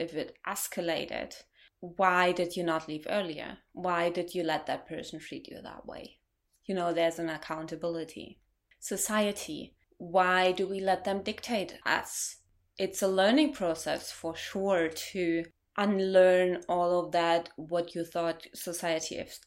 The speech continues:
expects of you, but still, it is your choice to still follow it and not learning to go a different path. There are obviously things we cannot influence. There are nature laws we cannot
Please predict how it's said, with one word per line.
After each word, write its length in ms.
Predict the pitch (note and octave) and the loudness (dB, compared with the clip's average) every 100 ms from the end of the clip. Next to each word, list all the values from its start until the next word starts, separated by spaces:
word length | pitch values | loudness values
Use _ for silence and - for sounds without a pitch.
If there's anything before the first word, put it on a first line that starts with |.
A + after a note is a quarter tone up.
| _ | _
expects 560 | E3+ - - E4 - - | -6 -4 -4 -4 -4 -6
of 200 | - E3+ - - | -6 -6 -12 -6
you, 320 | D3+ D#3+ E3+ _ | -4 -4 -10 _
but 240 | F#3+ F#3 - | -6 -6 -6
still, 920 | - - _ C4 C#4 A3 D3 - _ _ _ _ _ - | -6 -10 _ 0 2 2 -2 -6 _ _ _ _ _ -6
it 120 | F3+ | -2
is 240 | F3+ - | -2 -2
your 460 | E3+ E3 F#3 G3+ G#3 G#3 | -8 -4 0 2 0 -4
choice 560 | - - F#3 F3+ F#3 - | -6 -2 0 0 -2 -6
to 120 | F3 | -6
still 380 | F3 - E3 D3+ | -6 -6 -6 -6
follow 540 | - - C#4+ B3+ E3 | -10 -2 0 0 -4
it 240 | D3 - - _ | -6 -8 -14 _
and 260 | F3 F3+ - | -10 -8 -6
not 420 | F#3 F#3+ G3+ - - _ _ _ | -2 0 0 -4 -18 _ _ _
learning 920 | E3+ E3 F3+ F3 F3 F3+ F3 F3 G3 _ _ - | -10 0 2 4 2 -2 -4 -6 -8 _ _ -10
to 180 | F3+ E3+ | -8 -6
go 460 | - E3 D#3 D#3+ D#3+ _ _ | 0 0 2 -2 -6 _ _
a 60 | E3 | -12
different 400 | D#3 D#3 D#3 D3+ | -12 -10 -10 -10
path. 340 | - - - _ _ _ - | -10 -12 -12 _ _ _ -8
There 260 | G3 B3+ | 6 8
are 80 | B3 | 8
obviously 460 | G#3 G#3 F#3+ F3 E3+ | 8 4 0 -2 -2
things 380 | E3+ E3+ E3+ E3 | -2 -6 -6 -8
we 80 | |
cannot 340 | - D3+ D3+ - | -10 -10 -12 -12
influence. 640 | - - - - - - F3+ | -14 -14 -14 -12 -14 -14 -10
There 200 | E3+ E3 | -8 -6
are 40 | |
nature 420 | E3+ G#3+ A3 A3+ | 0 0 0 -4
laws 400 | G3 E3 F3 F3 | 0 2 0 -2
we 120 | E3+ | -6
cannot 400 | E3+ - D3+ C#3+ | -10 -14 -16 -16